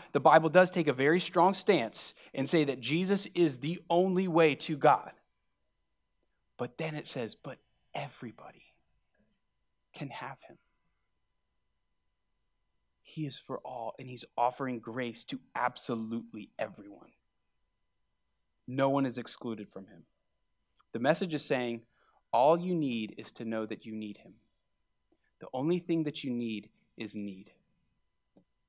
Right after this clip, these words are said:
Grace for all who ask for it. You know, you go for a job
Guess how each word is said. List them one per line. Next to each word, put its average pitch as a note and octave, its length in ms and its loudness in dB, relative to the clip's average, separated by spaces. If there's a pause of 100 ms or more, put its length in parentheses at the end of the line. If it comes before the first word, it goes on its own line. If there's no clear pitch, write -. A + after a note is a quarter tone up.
(1500)
Grace C3+ 560 -8 (240)
for - 140 -10
all A2 220 -4
who A2+ 140 -12
ask - 300 -16
for - 180 -18
it. - 100 -20 (2250)
You C3+ 100 -4
know, B2+ 140 4
you B2+ 400 -6
go C3+ 400 4 (100)
for C3 200 2
a A#2 40 4
job A2+ 480 4